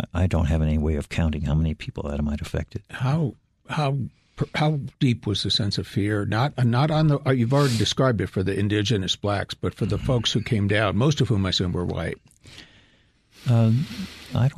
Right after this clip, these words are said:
Speaker 1: remember any black guys coming down to
Speaker 2: Mm-hmm.
Speaker 1: work, um, but there were plenty of black folks there, and I, I
Speaker 2: Mm-hmm.
Speaker 1: met a bunch of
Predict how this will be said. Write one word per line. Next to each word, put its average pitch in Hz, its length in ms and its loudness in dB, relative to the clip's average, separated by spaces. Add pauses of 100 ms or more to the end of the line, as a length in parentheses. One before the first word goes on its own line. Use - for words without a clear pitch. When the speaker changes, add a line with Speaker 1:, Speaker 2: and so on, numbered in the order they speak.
Speaker 1:
remember 110 260 6
any 92 320 4 (360)
black 95 300 2 (120)
guys 85 280 2
coming 80 440 2
down 73 500 2 (200)
to 98 80 4
Speaker 2:
Mm-hmm. 98 440 -2
Speaker 1:
work, 92 360 2 (120)
um, 76 400 0 (120)
but 87 100 0
there 98 100 0
were 82 60 0
plenty 110 220 4
of 92 80 0 (440)
black 87 340 2
folks - 400 -2
there, 78 220 0 (160)
and 76 120 2
I, 78 100 2
I - 40 -2 (120)
Speaker 2:
Mm-hmm. 80 100 2
Speaker 1:
met 85 160 4
a 76 40 0
bunch 78 340 0
of 78 140 0